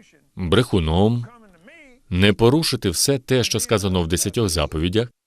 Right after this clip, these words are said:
всі ці вимоги включено у закон любові. Коли я дотримуюся закону любові,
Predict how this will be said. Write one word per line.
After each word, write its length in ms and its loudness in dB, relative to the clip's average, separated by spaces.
всі 280 -6
ці 180 0
вимоги 600 -2
включено 800 -4
у 100 -2
закон 360 0
любові. 520 -2
Коли 240 0
я 140 2
дотримуюся 1000 -2
закону 540 0
любові, 640 -4